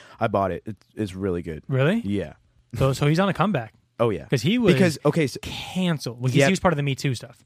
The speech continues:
Speaker 1: Yes, but his type of cancel thing wasn't that bad. So he basi-, he, 'cause he would ask the permission of everybody that accused him of doing what he did, and all he
Speaker 2: Uh-huh.
Speaker 1: did was masturbate in front of them in a room.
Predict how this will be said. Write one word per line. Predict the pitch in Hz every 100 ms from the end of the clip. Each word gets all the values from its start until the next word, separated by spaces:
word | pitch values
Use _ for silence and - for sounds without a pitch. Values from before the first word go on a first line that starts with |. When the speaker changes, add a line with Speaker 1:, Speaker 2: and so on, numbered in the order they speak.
| -
Speaker 1:
Yes, | 123 131 135 170 - -
but | 127 127 117 -
his | - 156 165 -
type | 151 165
of | 120
cancel | - - 147 - 120
thing | 113 95 92 98
wasn't | 104 113 107
that | 92 85
bad. | - 90 78 _ _ _ _ _
So | - - 123 110 107 _ _ _ _ _ _ 254 294 - -
he | - 143 151 160 147
basi-, | 113 127 143 -
he, | - 147 139
'cause | - 131
he | 143
would | 143 -
ask | 107 117 127 -
the | 117
permission | - 98 113 - 92 85 87 _ _ _ -
of | 107 101
everybody | 110 107 101 101 98 90 -
that | 101 - _ _ - -
accused | - 113 110 -
him | 101
of | 85
doing | 101 101
what | 95
he | 85
did, | 90 107 - - -
and | 135
all | 117
he | 143
Speaker 2:
Uh-huh. | 120
Speaker 1:
did | 117 131
was | 104 90
masturbate | 95 107 - 98 90 87
in | -
front | 95 95 90
of |
them | 90 92
in | 87
a |
room. | 82 95